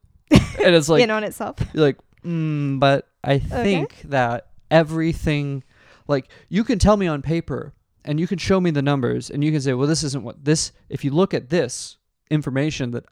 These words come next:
Speaker 2: I'm presenting you," and I'm, even though I'm, s-, my brow is sweating and I'm like, "Oh my gosh,
Speaker 1: <laughs>
Speaker 2: this is exactly what happened." I just look at, look at the video, look at the pictures. This is not, that's not what happened.
Speaker 1: Right.
Speaker 2: There's no
Speaker 1: Um,
Speaker 2: way. Come on.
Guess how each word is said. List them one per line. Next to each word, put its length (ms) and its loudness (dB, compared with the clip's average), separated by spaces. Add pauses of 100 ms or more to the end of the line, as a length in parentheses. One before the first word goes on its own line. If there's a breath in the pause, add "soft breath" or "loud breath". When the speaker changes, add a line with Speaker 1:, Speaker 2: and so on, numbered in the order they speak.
(160)
Speaker 2:
I'm 160 0
presenting 400 0
you," 260 -4
and 140 0
I'm, 240 0 (580 soft breath)
even 200 2
though 80 0
I'm, 80 -4
s-, 260 -14
my 160 -6
brow 340 4
is 80 4
sweating 560 0
and 80 -2
I'm 100 -4
like, 300 -4
"Oh 120 0
my 100 0
gosh, 300 2
Speaker 1:
<laughs> 260 -2
Speaker 2:
this 320 -2
is 120 -6
exactly 420 -10
what 120 -6
happened." 380 -10 (1080)
I 60 0
just 160 -4
look 140 -6
at, 120 -6 (260)
look 120 0
at 60 -2
the 80 0
video, 280 0
look 140 -2
at 60 0
the 60 -2
pictures. 320 -4
This 180 -6
is 80 -8
not, 260 -4
that's 180 -4
not 140 -2
what 100 -4
happened. 440 -4
Speaker 1:
Right. 240 -16 (640 loud breath)
Speaker 2:
There's 160 2
no 120 4
Speaker 1:
Um, 60 0
Speaker 2:
way. 240 -6
Come 140 -2
on. 80 0